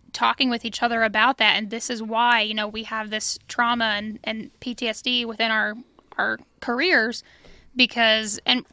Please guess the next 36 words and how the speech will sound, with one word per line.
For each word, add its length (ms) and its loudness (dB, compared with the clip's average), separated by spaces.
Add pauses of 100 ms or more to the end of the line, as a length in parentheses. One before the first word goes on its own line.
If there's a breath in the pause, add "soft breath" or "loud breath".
obviously 380 2
we've 140 -8
gotten 240 2
tremendously 520 -4
better 240 -4
about 260 -4
that 240 -2 (100)
over 200 -6
the 60 -8
last 220 -2
several 260 -6
years, 440 -2 (500 soft breath)
um, 380 2 (160)
but 280 0 (480)
educating 920 0 (160)
even 220 2
each 220 -2
other, 340 0
because 480 -4 (380)
I've, 400 2
I 160 6
know 160 2
several 320 0
people 280 -6
that 180 -6 (180)
are 80 -4
diagnosed 400 -2
with 100 -8
P 120 -6
T 120 -2
S 140 -2
D 220 4
in, 160 0
in 100 0
my 180 2
field, 420 -2